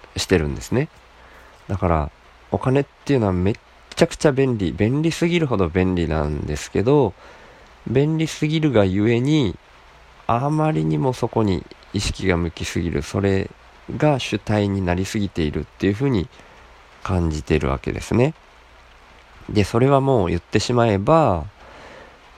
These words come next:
まあ、人間、うん、個人個人っていうのとはまた別かもしれないんですけど、人間社会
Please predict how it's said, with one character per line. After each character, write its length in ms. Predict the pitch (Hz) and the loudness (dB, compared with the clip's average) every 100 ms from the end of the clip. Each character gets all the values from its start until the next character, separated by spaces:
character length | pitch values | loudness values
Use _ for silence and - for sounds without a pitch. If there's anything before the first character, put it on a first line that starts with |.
| - - | -14 -2
ま 420 | 98 78 73 67 | 0 0 -2 -8
あ、 460 | - - - - | -12 -20 -20 -2
人 260 | 104 110 107 | 0 2 2
間、 400 | 107 104 101 - - - - - - | 2 2 0 -4 -10 -20 -20 -20 -6
う 60 | 80 | -4
ん、 80 | 73 | 0
個 120 | 127 | 0
人 160 | 143 160 | 0 0
個 120 | 156 | 2
人 140 | 101 | 2
っ 20 | |
て 100 | - | 0
い 20 | 69 | -2
う 20 | |
の 80 | 73 | 0
と 100 | 73 | 0
は 60 | |
ま 80 | 73 | -2
た 320 | - 76 - - - - | 0 -2 -2 -10 -20 -6
別 240 | 92 87 | -4 0
か 80 | - | 0
も 80 | 82 | 0
し 100 | 82 | 0
れ 100 | 80 | 0
な 100 | 76 | 0
い 60 | 71 | -2
ん 40 | |
で 80 | 73 | -4
す 80 | - | -6
け 80 | |
ど、 240 | 73 73 - | -4 -4 -2
人 280 | 95 110 123 | 0 0 2
間 200 | 135 131 | 0 0
社 180 | - 160 | -2 0
会 340 | 156 110 82 | 2 2 0